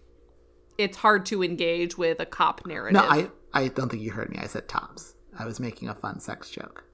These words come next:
Speaker 2: So yeah, it's not an interesting episode of television, or not a great episode of television, not a great episode of Burn Notice. It's just an episode of television.
Speaker 1: It's simply an episode of
Speaker 2: I'm
Speaker 1: television,
Speaker 2: excited
Speaker 1: which
Speaker 2: about
Speaker 1: is
Speaker 2: next week,
Speaker 1: too
Speaker 2: though.
Speaker 1: bad, because I'm,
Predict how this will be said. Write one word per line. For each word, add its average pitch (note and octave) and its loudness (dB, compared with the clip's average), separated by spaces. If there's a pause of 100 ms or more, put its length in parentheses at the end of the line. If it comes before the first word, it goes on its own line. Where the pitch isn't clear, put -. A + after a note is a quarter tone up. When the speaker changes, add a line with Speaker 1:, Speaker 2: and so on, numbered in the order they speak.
(140)
Speaker 2:
So F#3+ 8
yeah, F#3 12
it's - 2
not D3+ 10
an G3+ 8
interesting A3 4
episode A3 4
of A3+ 4
television, A3+ 4
or D3 4
not F3 10
a A3 4
great F3+ 6
episode F#3+ 6
of G#3+ 4
television, G3 4 (200)
not D3+ 6
a E3+ 2
great F#3+ 2
episode F#3+ 2
of F#3+ 2
Burn E3 4
Notice. F#3 2 (300)
It's C3+ -4
just - -6
an G3 8
episode D#3+ 2
of G#3 2
television. E3 0 (260)
Speaker 1:
It's - -14
simply G#3 -6
an G3 -4
episode F#3+ -6
of - 0
Speaker 2:
I'm C#3+ 2
Speaker 1:
television, G3 4
Speaker 2:
excited F3 8
Speaker 1:
which G#3 8
Speaker 2:
about A3 12
Speaker 1:
is - 4
Speaker 2:
next G#3+ 4
week, C3+ 2
Speaker 1:
too D4 6
Speaker 2:
though. C#4+ 8
Speaker 1:
bad, D4+ 12
because G#3 4
I'm, G#3 2